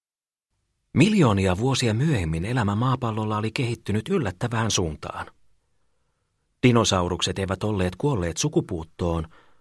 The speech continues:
vaan viljelivät maata. Apatosaurukset Henri ja Iida elelivät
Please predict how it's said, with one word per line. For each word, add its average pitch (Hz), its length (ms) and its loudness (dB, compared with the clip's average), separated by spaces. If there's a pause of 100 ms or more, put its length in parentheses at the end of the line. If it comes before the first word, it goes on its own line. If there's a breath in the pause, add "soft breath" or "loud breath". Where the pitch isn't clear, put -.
(340 soft breath)
vaan 117 240 2
viljelivät 135 520 -2
maata. - 440 -6 (1600)
Apatosaurukset 107 1000 2
Henri 131 300 2
ja 87 120 -2
Iida 110 380 -2
elelivät 90 580 -2